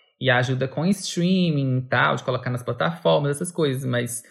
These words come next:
pô, com divulgação, mas, assim, eles não se envolvem muito na produção do álbum, essas coisas, é tudo isso, é tudo ela. Isso eu acho bem legal. Porém, como você falou,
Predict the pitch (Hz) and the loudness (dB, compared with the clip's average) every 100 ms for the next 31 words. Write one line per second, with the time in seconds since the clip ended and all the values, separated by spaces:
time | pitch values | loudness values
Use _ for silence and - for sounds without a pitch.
0 | - - - 120 - 139 123 135 135 160 | -20 -12 -2 0 2 0 0 0 2 2
1 | 175 147 143 165 147 139 135 131 127 139 | 2 0 2 2 2 0 0 -2 -6 -12
2 | - 127 123 143 160 175 - 180 160 156 | -6 -4 -4 -2 0 0 0 0 4 2
3 | 151 139 135 131 135 135 - 123 165 156 | 2 -2 -2 -2 -4 -4 -4 -2 0 2
4 | 156 143 131 127 180 - 156 131 123 131 | 2 2 -2 -4 -4 -2 -2 0 -2 -2
5 | 135 151 135 123 127 143 170 - 135 117 | -4 -2 -4 -4 -8 -4 2 4 4 2
6 | 117 - - - 123 127 123 139 131 143 | -4 -16 -20 -10 -6 -2 -2 0 -2 0
7 | 165 - 123 117 160 - _ - 202 208 | 2 2 2 2 -2 -4 _ 4 8 8
8 | 180 196 214 208 214 220 240 233 180 131 | 8 6 6 4 4 2 2 4 6 6
9 | 110 - | 4 -2